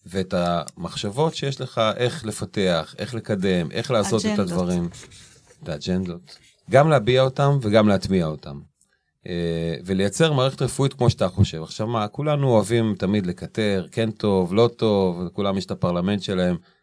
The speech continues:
Speaker 1: עכשיו קח את הפרלמנט שלך, שים אותו במשרד שלך, ואתה יכול להפוך את כל הדעות שלך ואת כל האמונות שלך למשהו שקורה בפועל. אין כבר על מה לקטר, כי אז אתה צריך לקטר על עצמך. אה,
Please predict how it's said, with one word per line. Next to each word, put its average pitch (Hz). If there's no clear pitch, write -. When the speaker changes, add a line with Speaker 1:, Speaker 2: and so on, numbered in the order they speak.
Speaker 1:
עכשיו -
קח 151
את -
הפרלמנט 101
שלך, 82
שים 131
אותו 123
במשרד 87
שלך, 90
ואתה 90
יכול 143
להפוך 151
את 131
כל 147
הדעות 131
שלך 147
ואת 90
כל 135
האמונות 113
שלך 131
למשהו 104
שקורה 95
בפועל. 78
אין 104
כבר 95
על 82
מה 76
לקטר, 71
כי 80
אז 80
אתה -
צריך 87
לקטר 82
על 76
עצמך. -
אה, 87